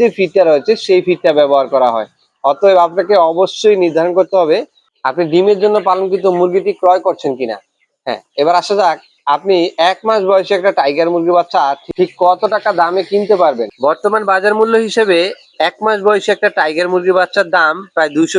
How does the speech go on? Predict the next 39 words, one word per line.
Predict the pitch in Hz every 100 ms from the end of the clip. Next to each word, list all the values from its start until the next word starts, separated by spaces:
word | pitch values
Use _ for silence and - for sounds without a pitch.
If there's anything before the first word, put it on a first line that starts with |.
| 170
বিশ | 190 -
থেকে | 196 196 214
দুইশো | 175 165 170
তিরিশ | 202 202 -
টাকা। | 139 - 104 _ _ _ _ _
এটা | 156 208 196
সময় | 175 170 190 214
অনুযায়ী | 226 214 190 208 -
কম | 170 165
বেশি | 185 180 196
হতে | 180 170 143
পারে। | 117 98 _ _ _ _ 147
আজকের | - 214 180
ভিডিওটা | 175 180 202 208
দেখে | 196 220 180 156
আপনারা | 185 180
হয়তো | 175 190 190
অনেকেই | 190 185 185
বলতে | 185 180
পারেন | 185 156 135
এই | 147 151
দামটা | 156 170 170
অনেক | 156 147
বেশি | 180 196
হয়ে | 160 147
গেছে, | 139 - 240 - _ _ _ _
আবার | 135 147 160
অনেকেই | 175 185 202
বলতে | 196 190
পারেন | 208 180 160
এটা | 156 175 185
ঠিকও | 196 202 151
রয়েছে। | 127 - 107 - _ _ _ _ 208
এটা | 208 196 196
কম | 185 208 220
এবং | 175 180 165
বেশি | 165 196 185
হওয়ার | 190 190
পিছনে | 190 202